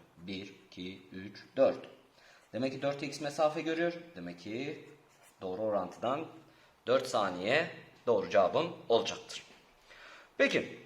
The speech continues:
hemen konumuzun sorusuyla devam edelim. Hemen burada benim ilk daha soruyu okumadan yapmam gereken şey bir koordinat sistemi çizmek. Işın nasıl gelmiş?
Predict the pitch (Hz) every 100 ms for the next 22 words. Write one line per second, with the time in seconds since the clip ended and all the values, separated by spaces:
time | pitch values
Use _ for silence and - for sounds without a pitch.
0 | - - _ - 202 196 202 202 - -
1 | _ _ _ 190 190 185 185 175 202 190
2 | - - - - - - _ - 156 156
3 | 151 170 156 151 151 165 170 190 208 196
4 | 170 170 165 170 170 170 160 160 170 -
5 | 160 - - 160 160 - 170 156 156 156
6 | 160 156 165 160 156 160 165 151 151 151
7 | 170 160 - 175 196 - - _ _ _
8 | 92 120 135 104 104 107 127 120 - 113
9 | 143 165 127 104 73 - - - - 123
10 | 139 - 151 156 160 165 - -